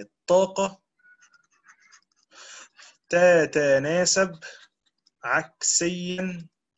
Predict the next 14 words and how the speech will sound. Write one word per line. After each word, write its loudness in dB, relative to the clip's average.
مع -2
الطول -8
الموجي، -4
وبما 0
إن -2
شدة -2
الإشعاع 0
بتتوقف -2
على 0
الطاقة، -2
إذن -4
شدة -8
الإشعاع -4
تتناسب -2